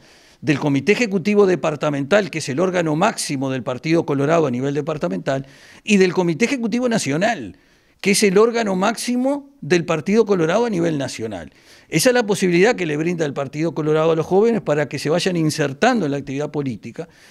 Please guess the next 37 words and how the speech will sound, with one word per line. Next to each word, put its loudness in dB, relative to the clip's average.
para 4
que -2
vayan 2
conociendo 2
los 0
problemas 0
del 0
departamento -2
y 0
el -2
país, -2
y -4
de 4
esa 2
forma 2
puedan 4
participar 0
y, -2
y 4
ir, 2
ir 2
edificando 2
lo 2
que 2
es 0
el 2
futuro 2
de 0
nuestro -2
partido 0
y -2
del -4
país. -10
El 4
Partido 0
Colorado 4
acá, 2